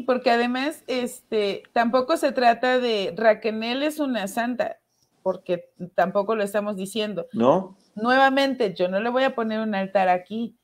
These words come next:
Speaker 1: Es un ser humano y evidentemente cometió errores.
Speaker 2: Mm.
Speaker 1: Raquel está luchando contra, o t-, en lo, según lo que ella nos explica, Sergio y Gloria, porque estaban por arriba de ella.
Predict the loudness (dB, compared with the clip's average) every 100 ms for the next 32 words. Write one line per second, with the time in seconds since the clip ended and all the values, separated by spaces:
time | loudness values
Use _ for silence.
0 | _ _ -4 -2 4 6 6 4 0 0
1 | 2 2 2 0 0 -4 -2 -4 -2 -2
2 | -2 4 6 6 4 0 -10 _ _ _
3 | _ _ -12 -12 -14 _ _ _ _ 2
4 | 4 8 6 8 6 4 6 6 6 2
5 | 4 4 4 2 2 2 2 2 2 4
6 | 4 2 -2 -12 _ _ -4 -2 0 0
7 | 0 4 2 2 -2 0 0 0 -2 -2
8 | -4 -6 -6 -4 -2 -2 0 0 0 -2
9 | 0 0 -4 -2 2 4 2 -4 -6 _
10 | -4 -4 -8 -2 0 0 0 0 2 0
11 | 0 -2 -2 -2 -6 -6 -6